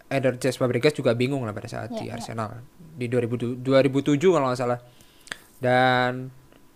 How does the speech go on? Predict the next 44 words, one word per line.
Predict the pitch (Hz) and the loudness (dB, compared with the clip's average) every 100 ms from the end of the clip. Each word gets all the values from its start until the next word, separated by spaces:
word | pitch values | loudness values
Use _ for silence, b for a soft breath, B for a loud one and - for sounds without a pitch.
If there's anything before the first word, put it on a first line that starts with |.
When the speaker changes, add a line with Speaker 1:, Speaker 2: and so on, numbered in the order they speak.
| _ _ _ _ _ - - - - | _ _ _ _ _ -20 -20 -20 -6
Speaker 1:
itu | 143 170 | 0 2
cukup | 170 165 165 | 2 4 4
masuk | 160 151 165 | 4 4 2
ke | - 156 | 2 2
pernyataan | 151 143 143 147 147 | 4 0 0 -2 0
klub | 151 139 | 0 0
di | 143 139 135 131 | 0 0 2 0
Arsenal | 131 139 147 139 | 0 0 2 0
juga | 135 139 113 | 2 2 0
gitu, | 110 107 | -4 -10
bahwa | 104 104 107 113 - - | -6 -2 -2 -4 -10 -12
melempar | 117 120 123 123 | -4 0 2 4
apapun | 123 120 135 | 4 0 0
di | 127 | -2
pertandingan | 131 123 123 123 | -2 -4 -4 -8
sepak | 127 123 | -6 -4
bola | 127 139 | -2 -2
termasuk | 131 131 135 | -2 -6 -6
seledri | - 143 135 131 | 0 0 2 0
adalah | 123 127 147 | -2 2 2
pelanggaran | 139 127 123 | 2 0 -2
kriminal | 127 127 131 131 113 113 B B | -2 -4 -4 -6 -6 -8 B B
Speaker 2:
<laughs> | 254 294 285 | -4 -2 -2
Speaker 1:
yang | 269 | -4
buat | 247 117 | -4 -6
Anda | - 120 | -6 -8
ditangkap | 123 120 117 123 | -6 -6 -4 -4
dan | 113 107 | -6 -10
berada | 104 107 | -10 -12
di | 110 | -12
dalam | 107 107 104 | -14 -12 -12
Speaker 2:
Hmm. | 254 | -10
Speaker 1:
catatan | - 107 110 | -10 -10 -10
kriminal. | 107 107 104 104 | -10 -8 -8 -8
Karena | 104 135 | -2 2
kan | 151 | 2
sejauh | 156 135 131 | 2 4 4
ini | 139 156 | 4 4
kalau | 143 131 123 | 2 4 2
ngelempar | 120 110 110 | 0 0 -2
botol | 107 110 113 117 120 | -2 -2 2 2 2
itu | 113 | -2
kan | - 131 | -4 -6
cukup | 123 117 | -4 -6